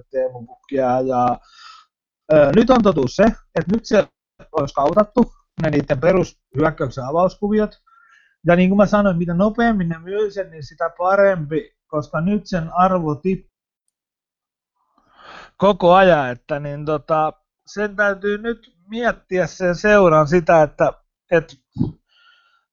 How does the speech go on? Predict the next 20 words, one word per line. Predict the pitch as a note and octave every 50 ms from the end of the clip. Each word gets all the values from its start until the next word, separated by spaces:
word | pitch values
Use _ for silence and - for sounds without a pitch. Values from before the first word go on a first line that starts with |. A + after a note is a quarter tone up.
| _ _
jos | G#3+ A3+ G#3+ - -
ei | F#3+ F#3
ne | G3 G#3 G#3
nyt | G#3+ A3+ A3 -
sitä | - G#3 F3+ G#3+ G3+
myy, | G3 G#3 G3+
niin | G3+ G3+ G3+ G3
koska | A3 A3 G3+ F#3+ - - E3
ne | D3 C#3 C3+
sen | B2+ B2+ A#2+
myy? | A#2 A#2 B2 C3
Se | B2+ G#3+
ei | A3+ A#3 A#3 A3+
tuu | A3+ A#3 A3+
saamaan | A3 - A#3 A3+ A3+ A3+ G#3+ G3+ F#3+ F#3 G3
enää | G3 F#3+ F#3+ F#3
Norwichissa | F#3 G3 G#3 G#3 G3 F#3+ E3+ D3+ - - D#3 - - F3
aikaa | E3 E3 D#3+ - D3 D3+
yhtään | E3+ G3 G3 F#3 - - _ C3 A2 G#2 G#2+ G#2+
mitään. | G#2+ G#2 G#2 _ _ - - -